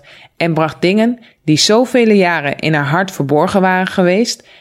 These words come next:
weer levendig in haar herinnering terug. Evenals iedereen in Israël was Maria diep bewogen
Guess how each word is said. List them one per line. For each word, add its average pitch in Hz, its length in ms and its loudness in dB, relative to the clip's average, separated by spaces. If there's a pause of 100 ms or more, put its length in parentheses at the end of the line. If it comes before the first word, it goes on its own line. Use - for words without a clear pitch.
(100)
weer 151 180 0
levendig 208 600 2
in 156 140 -2
haar 151 140 0
herinnering 180 580 0
terug. - 440 -6 (840)
Evenals 220 500 0
iedereen 220 440 2
in 208 120 2
Israël 151 580 -2
was 156 200 -2
Maria 170 420 2
diep 185 240 -2
bewogen 170 560 0